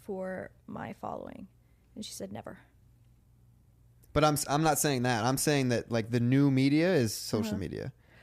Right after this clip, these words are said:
Speaker 2: Like, that's the
Speaker 1: Oh.
Speaker 2: standard now, in my opinion.
Speaker 1: Um,
Speaker 2: Like, I would say, walking down the street, Logan Paul versus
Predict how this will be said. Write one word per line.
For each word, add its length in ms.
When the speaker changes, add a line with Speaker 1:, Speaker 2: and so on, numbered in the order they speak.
Speaker 2:
Like, 200
that's 240
the 80
Speaker 1:
Oh. 20
Speaker 2:
standard 480
now, 300
in 80
my 160
opinion. 420
Speaker 1:
Um, 760
Speaker 2:
Like, 260
I 260
would 220
say, 640
walking 520
down 280
the 80
street, 640
Logan 500
Paul 460
versus 1000